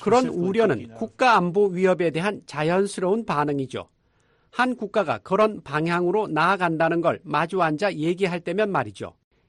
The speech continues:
Speaker 1: 일본 군국주의화에 대한 역사적 우려를 고려하면 특히 그렇습니다.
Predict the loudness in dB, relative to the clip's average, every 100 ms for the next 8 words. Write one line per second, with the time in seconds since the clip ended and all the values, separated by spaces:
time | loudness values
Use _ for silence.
0 | _ _ _ -4 -2 0 -2 -2 -2 0
1 | -4 -6 -2 0 0 -2 -2 -2 -2 -2
2 | -8 -4 -2 -2 -4 -6 0 0 0 -4
3 | -4 -2 -2 -2 -4 -6 -8 -14 -12 -10
4 | -10 -4 -4 -4 -10 -10 -12